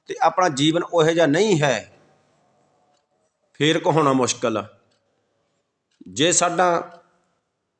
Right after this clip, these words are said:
ਅਕਾਲ ਪੁਰਖ ਵਾਹਿਗੁਰੂ ਵਰਗਾ ਹੀ ਜੀਵਨ ਹੈ, ਗੁਰੂ ਵਰਗਾ ਹੀ ਜੀਵਨ ਹੈ ਸਿੱਖ,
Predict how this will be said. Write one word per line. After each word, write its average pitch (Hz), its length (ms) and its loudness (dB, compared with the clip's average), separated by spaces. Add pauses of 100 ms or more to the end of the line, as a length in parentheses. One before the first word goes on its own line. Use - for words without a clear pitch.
(680)
ਅਕਾਲ 151 360 2
ਪੁਰਖ 175 340 0
ਵਾਹਿਗੁਰੂ 156 680 0
ਵਰਗਾ 139 460 2
ਹੀ 175 460 -2 (500)
ਜੀਵਨ 156 360 2
ਹੈ, 135 580 -4 (1700)
ਗੁਰੂ 160 340 4
ਵਰਗਾ 160 380 2
ਹੀ 190 140 0
ਜੀਵਨ 175 340 2
ਹੈ 175 60 2
ਸਿੱਖ, 156 340 0